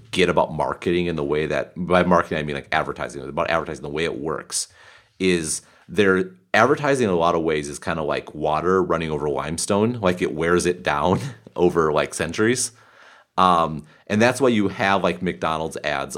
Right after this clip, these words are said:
all the time. That's why you have the Kleenex coupon in every Sunday paper. It's not that they're getting a return on any one ad. And that's why it's okay. They don't,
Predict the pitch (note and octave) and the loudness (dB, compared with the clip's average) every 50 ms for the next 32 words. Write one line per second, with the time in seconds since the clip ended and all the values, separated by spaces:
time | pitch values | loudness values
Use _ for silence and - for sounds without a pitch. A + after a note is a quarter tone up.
0 | - - - D#2+ D2+ D2+ C#2+ D2 - - D#2 D#2 - - - - D2+ D#2 - F2+ | -12 -6 -6 -4 -4 -4 -6 -8 -8 -6 -6 -6 -6 -6 -10 -10 -10 -10 -4 -2
1 | F2+ F2 F#2+ F#2+ F2+ F2+ F#2 E2+ E2 E2 D#2+ D#2 D2+ D2+ D2+ C#2+ - - - F2+ | -2 0 0 0 -2 -2 0 2 2 2 0 0 -4 -10 -10 -10 -10 -6 -4 -4
2 | E2+ E2+ D#2+ D#2 - - - - - - - - - G2+ F#2 F2+ - E2 D2+ C2+ | -2 -2 -2 -4 -4 -4 -4 -4 -4 -4 -6 -8 -4 -4 -4 0 0 0 0 0
3 | C#2 D2 D2+ D2 D2 C#2+ C#2+ - - D#2+ D2 E2 D#2 - E2+ D#2 D2 C#2 C2 - | -2 -4 -6 -6 -6 -8 -8 -4 -4 -4 -4 -4 -4 -4 -4 -4 -6 -6 -8 -8
4 | C#2 B1 - - - G#1 G1+ G1+ - - - - - - - - _ _ - G#2 | -10 -10 -10 -8 -8 -8 -8 -8 -12 -20 -20 -20 -20 -20 -20 -20 _ _ -2 0
5 | G2+ - F#2+ G2+ G#2+ A#2 C#3+ - - - A#2+ G#2+ F#2+ F#2 F#2 - - - - _ | 0 0 0 4 4 4 4 2 2 2 4 4 4 2 -2 -8 -18 -18 -18 _
6 | _ F2 F#2+ F2 E2 D2+ C#2 - F#2+ F#2+ F2+ F#2+ F#2 F2+ E2+ D#2 D#2 D2+ D#2+ D2+ | _ -4 -2 -2 -2 -4 -8 -4 -2 -2 0 0 0 -2 -2 -4 -4 -4 -6 -6
7 | - - - - F#2+ F2+ F2 D#2+ D2 C#2+ C#2+ - - F2+ F2 F2 E2+ D#2+ D2 D2 | -6 -8 -4 0 0 0 0 0 -2 -4 -6 -6 -4 -2 -2 -2 -2 -4 -4 -2
8 | D#2+ D#2 D2+ D2+ - - - D#2 D#2 C#2+ B1 A1 G#1+ G#1+ - - D#2 F2+ G2 G#2+ | 0 0 0 -2 -4 -4 0 0 2 2 2 0 -2 -6 -8 -8 -2 0 0 0
9 | - C3+ B2 G#2+ F#2+ - - - F#2 F2+ F2+ F2+ - - G2+ F#2 F2 D2 D2 D#2+ | 2 4 4 4 2 0 -4 -2 0 0 0 0 -2 -2 0 0 0 0 -2 -4
10 | D#2 D2 D#2+ - | -4 -6 -6 -8